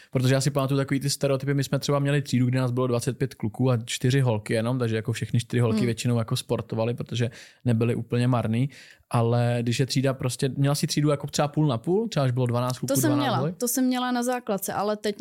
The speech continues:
Speaker 2: na střední, tak jsme, máme tak tři kluky, to se zase každý rok mění, pak někdo přijde, někdo odejde, takže
Speaker 1: Mhm.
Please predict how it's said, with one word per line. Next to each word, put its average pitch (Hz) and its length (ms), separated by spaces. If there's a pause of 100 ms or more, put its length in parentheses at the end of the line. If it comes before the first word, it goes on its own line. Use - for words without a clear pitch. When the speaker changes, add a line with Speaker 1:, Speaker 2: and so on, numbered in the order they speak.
Speaker 2:
na 208 120
střední, 208 520
tak 214 240
jsme, 208 440
máme 202 280
tak 208 160 (140)
tři - 180
kluky, 226 680
to 208 60
se 208 160
zase 208 240
každý 208 320
rok 202 160
mění, 214 420
pak 208 160
někdo 196 280
přijde, 202 340
někdo 202 320
odejde, 196 420
takže 127 300
Speaker 1:
Mhm. 139 80